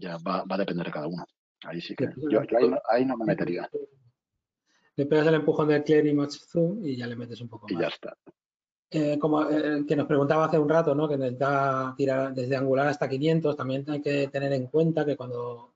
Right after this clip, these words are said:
Speaker 2: tienes una, un objetivo zoom con un rango tan grande, es muy complicado dar buena calidad en todo el rango, ¿eh? O sea que
Speaker 1: Claro.
Speaker 2: sacrificas, eh, la movilidad y la portabilidad, bueno, no la movilidad, porque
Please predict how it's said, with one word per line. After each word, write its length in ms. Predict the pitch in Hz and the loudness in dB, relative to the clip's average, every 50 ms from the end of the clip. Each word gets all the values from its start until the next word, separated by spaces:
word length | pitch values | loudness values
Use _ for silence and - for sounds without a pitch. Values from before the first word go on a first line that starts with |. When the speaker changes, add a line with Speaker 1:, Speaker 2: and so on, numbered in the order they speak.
| _ _ | _ _
Speaker 2:
tienes 260 | 147 143 151 147 - | -4 -2 -2 0 0
una, 520 | 160 151 151 147 143 143 135 135 135 131 - - | 0 0 0 0 -2 -2 -2 -4 -6 -12 -12 -10
un 340 | 143 143 139 139 139 139 139 | -8 -8 -8 -10 -14 -14 -14
objetivo 720 | 139 135 - - 269 - - 277 277 269 135 269 269 269 262 - | -14 -14 -8 -8 -6 -2 -2 -2 0 0 0 -2 -2 -2 -6 -6
zoom 320 | - 302 302 294 294 277 - _ _ _ _ _ _ _ _ _ | -4 -2 0 0 0 -2 -4 _ _ _ _ _ _ _ _ _
con 180 | - 143 139 143 | 0 2 4 6
un 100 | 143 143 | 6 6
rango 300 | 143 143 151 151 143 139 | 4 4 2 2 2 2
tan 160 | 151 147 147 | 2 2 4
grande, 460 | 143 151 160 165 156 143 143 147 170 | 4 4 4 4 4 4 4 4 4
es 120 | 156 - - | 2 0 -2
muy 360 | 135 139 143 151 170 190 202 | 0 2 2 4 4 4 4
complicado 540 | 202 151 139 135 139 135 127 139 139 143 147 | 2 0 0 0 -2 -2 0 0 0 2 2
dar 160 | 143 135 123 123 - - | 2 0 -2 -6 -12 -14
buena 300 | - 131 143 143 143 143 | -10 -8 -6 -6 -6 -6
calidad 300 | 135 131 131 127 127 131 | -6 -4 -4 -2 -2 -4
en 60 | 135 | -6
todo 240 | 131 - 127 120 113 | -4 -4 -4 -4 -4
el 60 | - | -8
rango, 320 | - - - - - - - | -12 -12 -12 -12 -16 -20 -20
¿eh? 80 | - _ _ _ _ _ _ _ _ _ | -20 _ _ _ _ _ _ _ _ _
O 40 | _ | _
sea 100 | - 131 | -16 -8
que 120 | - 131 127 | -4 -4 -4
Speaker 1:
Claro. 160 | - - - _ _ - - _ _ | -4 -6 -10 _ _ -20 -20 _ _
Speaker 2:
sacrificas, 840 | _ - 143 - 147 143 143 - 156 151 147 165 160 165 160 - | _ -6 -2 2 2 2 2 2 2 2 4 4 4 4 2 0
eh, 140 | 165 156 156 | 0 2 4
la 120 | 151 151 147 | 4 4 4
movilidad 840 | 147 147 143 143 147 139 139 143 156 160 165 156 156 151 147 147 147 | 2 2 4 4 4 4 4 2 2 2 2 2 2 2 2 2 2
y 40 | 143 | 2
la 120 | 143 139 | 2 2
portabilidad, 500 | 143 139 147 - 143 143 143 143 147 147 | 0 -2 0 0 0 2 2 2 0 0
bueno, 200 | - 160 139 123 | -2 -4 -4 -4
no 120 | 135 147 180 | -2 0 0
la 80 | 185 | 2
movilidad, 540 | 180 180 165 143 131 123 123 127 160 180 143 | 2 2 2 2 2 0 0 -2 -2 -4 -4
porque 320 | 120 117 - 117 117 117 | -8 -12 -14 -12 -12 -12